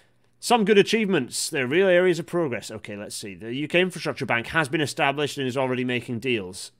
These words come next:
Uh, okay, citation needed on this having any improvement or value to anything at all.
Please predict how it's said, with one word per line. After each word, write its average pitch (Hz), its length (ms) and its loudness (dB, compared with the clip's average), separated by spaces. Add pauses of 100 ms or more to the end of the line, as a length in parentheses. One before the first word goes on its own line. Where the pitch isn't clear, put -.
(140)
Uh, 98 540 -8
okay, 98 260 -14
citation 98 680 -12
needed 90 260 -16
on 87 140 -16
this 87 140 -16
having 90 260 -16
any 92 260 -14
improvement 87 540 -16
or 90 80 -20
value 85 540 -18
to - 160 -16
anything 85 360 -20
at - 160 -20
all. - 200 -20